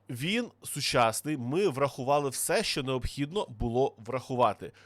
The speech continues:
Будете задоволені. Дякую, що подивились цю коротку презентацію. Якщо у вас залишились питання якісь, обов'язково телефонуйте,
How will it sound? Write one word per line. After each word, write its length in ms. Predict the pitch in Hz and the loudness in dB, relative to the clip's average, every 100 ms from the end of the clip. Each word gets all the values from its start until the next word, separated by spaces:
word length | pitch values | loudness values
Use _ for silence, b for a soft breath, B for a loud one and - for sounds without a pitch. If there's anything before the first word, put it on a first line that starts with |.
| b | b
Будете 520 | 120 127 135 160 160 131 | -8 -2 4 4 4 -4
задоволені. 720 | 123 135 143 131 117 95 90 101 | -4 -4 -2 -2 -2 -4 -8 -2
Дякую, 320 | 165 233 214 | 0 0 -2
що 140 | - | -4
подивились 500 | 143 135 139 175 143 | -4 -4 -2 -2 -2
цю 180 | - 147 | -4 -6
коротку 400 | 123 120 127 117 | -4 -4 -4 -4
презентацію. 800 | - 110 107 98 95 98 - 208 B B B | -4 -4 -6 -6 -6 -4 -6 -6 B B B
Якщо 360 | 120 135 - - | -4 -4 -2 -2
у 100 | 156 | -2
вас 400 | 120 104 - - | 2 0 0 -12
залишились 600 | 107 120 139 - 139 110 | -4 -2 0 0 -2 -4
питання 460 | - 147 214 240 233 | -6 2 2 4 0
якісь, 400 | 233 240 247 - _ _ | -6 -6 -6 -8 _ _
обов'язково 580 | 143 139 139 139 165 135 | -4 0 0 -2 -2 -2
телефонуйте, 760 | 120 123 123 127 117 113 110 226 | -2 -4 -4 -6 -4 -4 -2 -4